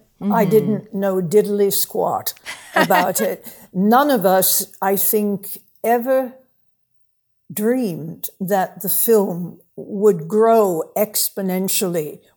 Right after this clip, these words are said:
Speaker 1: more and more popular.
Speaker 2: Hmm.
Speaker 1: We were thrilled that we made the film outside of Hollywood and, uh, just hoped that it would be financially successful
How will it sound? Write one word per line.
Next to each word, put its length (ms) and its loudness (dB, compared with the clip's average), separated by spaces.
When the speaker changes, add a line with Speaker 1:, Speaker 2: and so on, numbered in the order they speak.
Speaker 1:
more 300 2
and 160 -2
more 180 -4
popular. 800 -6
Speaker 2:
Hmm. 180 -6
Speaker 1:
We 200 4
were 160 2
thrilled 720 -2
that 680 -2
we 300 0
made 440 -2
the 100 -4
film 540 -2
outside 580 -2
of 120 -10
Hollywood 720 -4
and, 240 0
uh, 200 2
just 440 0
hoped 560 0
that 340 -2
it 260 0
would 240 0
be 420 0
financially 880 -4
successful 1000 -6